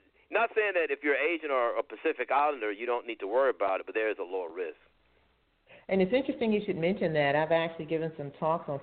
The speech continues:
Speaker 2: female breast cancer since you brought it up. Now,
Speaker 1: Mm.
Speaker 2: in their native countries, their incidents are very low, but once they
Speaker 1: Okay.
Speaker 2: move to this country, their actual
Speaker 1: Wow.
Speaker 2: incidence levels start approaching, uh, women who are already, uh,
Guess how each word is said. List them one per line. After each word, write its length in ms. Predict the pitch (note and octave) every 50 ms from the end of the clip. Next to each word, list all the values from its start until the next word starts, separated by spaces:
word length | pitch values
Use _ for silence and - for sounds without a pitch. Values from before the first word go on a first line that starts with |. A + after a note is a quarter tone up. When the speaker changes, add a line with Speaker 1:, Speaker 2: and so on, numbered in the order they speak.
| -
Speaker 2:
female 320 | F#3 F3+ F#3+ G3 F3+ D#3 C#3
breast 260 | D3 C#3+ C3+ C3+ C3+ -
cancer 320 | D3 C3+ C3 C3+ - C3 C3
since 160 | - C3+ C3
you 100 | - C3+
brought 260 | C3 D3 D3 D3 D3 C3+
it 100 | B2 C3+
up. 320 | E3 E3+ D3+ - - - - - - - _
Now, 420 | D3+ D#3 D#3+ D#3+ E3 D#3+ D#3 D#3 -
Speaker 1:
Mm. 120 | - -
Speaker 2:
in 140 | F3 E3+ E3+
their 180 | E3 E3 D#3+
native 480 | D#3+ D#3+ D#3 D#3+ F3+ G#3+ A3+ A3+ A3 -
countries, 640 | - - F#3 F#3+ A#3 - - A#3+ B3 B3 B3 B3 A#3+ -
their 160 | F#3 F#3+ F3+
incidents 500 | - F3 F#3+ F#3+ F#3+ F#3+ F#3 F#3 F#3 F#3
are 60 | E3+
very 320 | C#3 C#3+ D#3+ E3+ E3+ D#3+ D3+
low, 500 | D3+ D3+ D3+ D3 D3 D3+ E3 F#3 G3+ A3 G#3+ - C#3+
but 180 | D#3+ D#3 D#3
once 320 | D#3 D3+ D#3 F3+ F#3 G3+ - - -
they 100 | F#3 F3
Speaker 1:
Okay. 140 | - G#2+ - E3
Speaker 2:
move 240 | F3 F#3 F3+ -
to 180 | - D#3 C3+ - -
this 240 | - D3 F#3 F#3 - - -
country, 640 | B3+ A#3 A#3+ B3 - C4 B3+ B3+ C4 C4+ C#4+ D4+ D4+ - - - - - - _ _
their 500 | - C3+ D3 F3 F#3+ G3 G3+ G3 - -
actual 400 | - D#3+ F3+ G3+ G#3 F3+ - F#3+
Speaker 1:
Wow. 320 | F3+ F#3 F3+ F3 G3+ A#3+ A3
Speaker 2:
incidence 300 | A3+ A#3+ G#3 F#3 E3+ - -
levels 400 | E3+ E3+ E3+ E3 E3 E3 E3+ E3 - - -
start 340 | - F3+ F3 F3 F3 E3+ -
approaching, 1120 | - D3+ - - - - - A#3 B3 C#4+ D4 D4 - - F#3+ F3 E3+ E3 E3 E3 D#3+ D#3+ E3 - _ _ _ _ _ _ _
uh, 280 | - D#3 D3+ D3+ D3+ D3
women 440 | D3+ F#3 F#3+ F#3 F#3 F3+ F3+ F#3 F#3 F#3
who 180 | G#3+ G#3 F#3 F3
are 140 | D#3+ -
already, 760 | - - E3 E3 E3+ E3 F3 F3 E3+ E3+ E3+ E3+ E3 D3+ - -
uh, 320 | - C3+ C3+ C3+ B2+ A#2